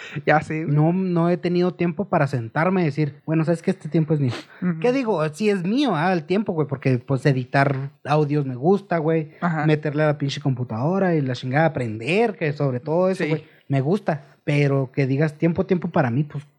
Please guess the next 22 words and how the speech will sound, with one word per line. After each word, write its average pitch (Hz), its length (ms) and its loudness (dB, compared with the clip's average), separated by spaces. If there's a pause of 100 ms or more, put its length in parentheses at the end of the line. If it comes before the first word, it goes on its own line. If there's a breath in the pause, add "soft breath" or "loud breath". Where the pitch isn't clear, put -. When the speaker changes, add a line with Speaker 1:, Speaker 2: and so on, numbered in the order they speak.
(140)
Speaker 2:
prácticamente 127 580 -8
no. 139 200 -6
Porque 131 200 -2
yo 127 80 -2
también 143 400 2
era 147 180 0
de 151 80 2
los 131 140 -4
que - 80 -4
escribía, 143 720 0
eh, 131 240 0
una 143 220 2
idea 151 460 2
o 147 80 -4
cositas 127 340 0
así. 127 220 0
Ahorita 147 260 2
no, 135 120 2
no 135 160 0
he 135 40 2
escrito 131 340 -6
nada. 156 260 -4